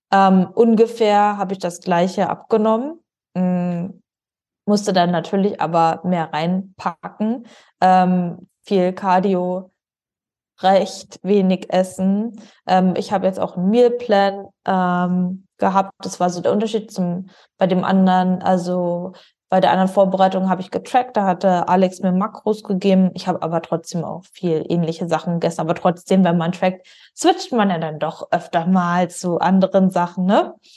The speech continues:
Ja, also es sind so die grundlegenden Unterschiede. Mental gesehen, so wie ich es jetzt gemacht habe, hätte ich es freilich zwanzig einundzwanzig nicht gepackt,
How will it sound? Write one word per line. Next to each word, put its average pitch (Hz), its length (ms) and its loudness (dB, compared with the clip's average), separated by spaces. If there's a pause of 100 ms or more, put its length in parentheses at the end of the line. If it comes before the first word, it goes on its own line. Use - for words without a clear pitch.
(380)
Ja, 208 280 2 (200)
also 190 160 2
es 202 80 -4
sind 214 240 2
so 190 80 -6
die 185 120 -4
grundlegenden 233 600 0
Unterschiede. 208 720 0 (260)
Mental 196 500 2
gesehen, 196 480 0
so 185 160 -4
wie 180 80 0
ich 180 80 -4
es - 60 -16
jetzt - 260 -4
gemacht 180 440 -2
habe, 180 320 0
hätte 185 200 -4
ich 175 60 -10
es - 140 -20 (220)
freilich 240 540 2 (540)
zwanzig 196 340 0
einundzwanzig 180 560 -2
nicht 214 340 -4
gepackt, - 540 -6